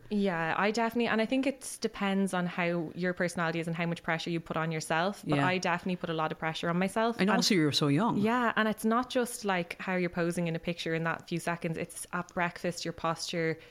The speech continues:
Speaker 1: your outfit for breakfast, how much you eat at lunch, the way you carry yourself with the other girls, how popular you are. So it does obviously make you feel like you've been thrown in the deep end. And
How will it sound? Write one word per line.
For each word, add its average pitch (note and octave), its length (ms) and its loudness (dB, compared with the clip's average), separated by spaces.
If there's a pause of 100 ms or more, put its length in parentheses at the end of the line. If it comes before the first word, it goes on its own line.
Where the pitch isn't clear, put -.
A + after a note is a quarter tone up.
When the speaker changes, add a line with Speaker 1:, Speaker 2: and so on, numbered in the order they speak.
Speaker 1:
your E3 120 0
outfit D#3+ 260 -4
for F3 80 -8
breakfast, E3 560 -4
how F3+ 160 -2
much E3+ 220 -2
you E3 80 -2
eat E3 120 -2
at - 140 -4
lunch, E3 480 -2 (220)
the F#3 60 -6
way F3+ 60 2
you F3 80 2
carry E3+ 300 -2
yourself E3+ 320 -2
with E3+ 80 -10
the E3+ 60 0
other E3 100 -2
girls, D#3+ 340 -2
how E3 120 -6
popular E3+ 380 -4
you E3 140 -2
are. D#3+ 220 -2 (280)
So - 140 0
it F#3+ 160 0
does G#3 300 2
obviously F#3 480 -2
make E3+ 360 0
you F#3 100 -2
feel F3 280 -2
like E3+ 140 -4
you've E3+ 80 -8
been E3 100 -4
thrown E3 240 -2
in E3 60 0
the D#3 80 -6
deep F3+ 240 -2
end. F3 180 0
And F3 140 -4